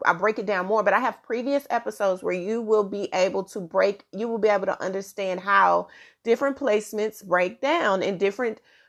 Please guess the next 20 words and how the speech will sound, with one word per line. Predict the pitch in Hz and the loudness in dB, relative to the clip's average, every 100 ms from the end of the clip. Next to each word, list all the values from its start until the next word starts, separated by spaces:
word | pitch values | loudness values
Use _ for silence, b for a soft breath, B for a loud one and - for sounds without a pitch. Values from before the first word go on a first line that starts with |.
| _ | _
um, | 208 202 196 190 185 - _ - | 2 4 4 2 -4 -10 _ -2
how | - 247 | 4 4
astrology | 247 - 226 214 208 185 | 4 2 4 4 2 -4
works, | 185 240 240 233 | 0 2 0 -4
what | 196 202 226 - _ _ | 0 4 4 2 _ _
sun | - 233 220 220 | -8 -2 -2 -2
signs, | - 208 208 202 196 202 - | -2 0 2 0 -2 -6 0
rising | 202 208 202 202 | 4 4 2 -4
signs, | - 190 190 190 190 185 | -6 -4 -2 -2 -4 -6
ascendants | 185 208 202 190 180 | -6 -4 -2 -4 -4
really | 185 165 165 - | -4 -2 -2 2
are, | 226 226 220 214 B B B _ _ - | 6 8 6 4 B B B _ _ -2
and | 226 226 220 - | 2 2 0 -2
understanding | 254 269 269 247 233 226 214 | -2 0 -2 -2 -2 0 -2
yourself. | 208 185 - - 240 190 - - _ _ 208 | -2 -4 -2 4 6 6 2 -6 _ _ -10
It's, | 208 - | -6 -2
it's | 233 - | -2 -2
about | 240 247 - | 4 4 4
understanding | 233 233 233 226 220 202 170 | 0 -4 -6 -6 -4 -4 -6
self | 175 - - 247 226 160 - | -10 -20 -4 4 4 4 0